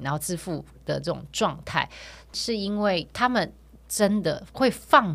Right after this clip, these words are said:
大每一件你告诉他的事情。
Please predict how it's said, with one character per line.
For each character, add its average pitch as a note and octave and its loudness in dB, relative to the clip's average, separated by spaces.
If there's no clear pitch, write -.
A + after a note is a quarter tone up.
大 D3 2
每 D3+ -2
一 D3 -2
件 F3+ 4
你 D#3 -2
告 F3 4
诉 E3+ -2
他 D3+ -2
的 C#3+ -6
事 D#3 -4
情。 E3+ -8